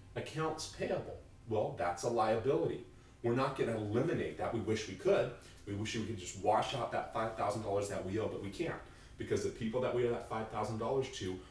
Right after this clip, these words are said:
are gonna want their money next year. We can't just zero the account out unless we pay it off.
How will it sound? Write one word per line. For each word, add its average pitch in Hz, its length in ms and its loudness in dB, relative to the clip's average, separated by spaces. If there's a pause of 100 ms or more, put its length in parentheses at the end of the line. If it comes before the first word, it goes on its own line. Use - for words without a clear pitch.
are 104 100 0
gonna 104 220 0
want 98 320 2
their 101 160 0
money 110 340 0
next 104 340 -4
year. 127 120 0
We 90 80 -2
can't 110 260 -4
just - 220 -8
zero 104 240 0
the 92 160 -2
account 98 340 -4
out - 140 -10 (200)
unless 85 260 -8
we 90 60 -6
pay - 160 -8
it - 100 -2
off. - 180 2